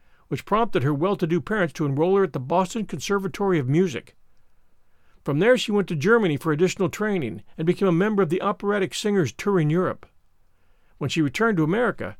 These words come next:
she started touring the States, and she became addicted to life on the road.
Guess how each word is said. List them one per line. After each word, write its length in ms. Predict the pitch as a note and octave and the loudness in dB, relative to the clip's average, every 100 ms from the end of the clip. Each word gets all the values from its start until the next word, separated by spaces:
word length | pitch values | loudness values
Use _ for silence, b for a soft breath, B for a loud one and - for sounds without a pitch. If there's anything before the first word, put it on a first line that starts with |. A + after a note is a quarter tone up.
| - | -20
she 140 | - F3+ | -10 -4
started 340 | A#3+ A#3+ G3 | 2 2 2
touring 280 | - G#3+ G3+ | 0 2 4
the 80 | F3 | 2
States, 500 | - G3+ E3+ E2 - _ _ _ | 0 -2 -4 -4 -14 _ _ _
and 100 | - | -8
she 100 | - | -2
became 320 | G3 F3+ G3+ E3+ | -2 0 0 0
addicted 400 | C#3+ A3+ - D3 | 0 -2 0 -2
to 80 | |
life 260 | D3+ E3 C#3+ | 0 2 2
on 120 | D3+ | 2
the 80 | C#3+ | 0
road. 460 | C#3+ F#3+ - - | -2 -2 -4 -8